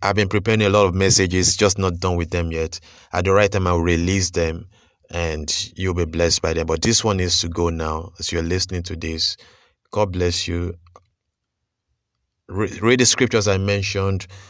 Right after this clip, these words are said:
Uh, find in Ro-, Romans chapter five, uh, Romans chapter twelve, uh, Second Corinthians, uh, chapter three, four,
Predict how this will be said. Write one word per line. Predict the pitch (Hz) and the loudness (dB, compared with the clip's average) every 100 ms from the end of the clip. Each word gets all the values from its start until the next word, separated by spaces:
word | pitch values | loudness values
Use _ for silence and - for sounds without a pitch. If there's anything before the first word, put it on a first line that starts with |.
| _ - | _ -10
Uh, | 82 | -4
find | 101 98 | 0 2
in | 92 | 2
Ro-, | 95 101 - | 2 0 0
Romans | 101 101 98 | 2 4 2
chapter | - 85 85 | 0 -2 -4
five, | - 101 101 98 98 - - - _ - | 0 2 4 2 0 -4 -20 -20 _ -4
uh, | 85 87 | 0 2
Romans | 95 95 92 - | 2 2 0 -2
chapter | 92 - | -4 -6
twelve, | - - 104 98 95 90 - - _ - | -8 -2 2 2 0 -4 -16 -20 _ -12
uh, | 85 85 87 90 95 - | -6 -4 -4 -6 -8 -4
Second | - 95 101 | -2 0 0
Corinthians, | 95 92 95 95 95 90 90 87 - - _ _ _ _ _ - | 0 0 0 -2 -4 -2 -2 -4 -6 -8 _ _ _ _ _ -8
uh, | 87 85 87 | -6 -6 -6
chapter | 90 - 87 90 - | -6 -2 -2 -4 -10
three, | 101 107 104 | -2 0 0
four, | - - 95 95 | -2 0 0 0